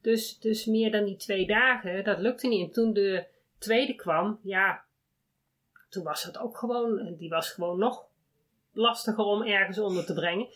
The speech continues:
Die heb ik inderdaad bij diezelfde oppas, heeft ze daar een paar keer, is ze daar geweest. Maar door die reorganisatie had ik dus, volgens mij de eerste tweeënhalf jaar,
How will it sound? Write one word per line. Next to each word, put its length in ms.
Die 100
heb 100
ik 60
inderdaad 420
bij 120
diezelfde 400
oppas, 340
heeft 200
ze 80
daar 140
een 140
paar 300
keer, 260
is 140
ze 100
daar 180
geweest. 680
Maar 140
door 140
die 100
reorganisatie 760
had 140
ik 180
dus, 420
volgens 220
mij 80
de 80
eerste 260
tweeënhalf 640
jaar, 520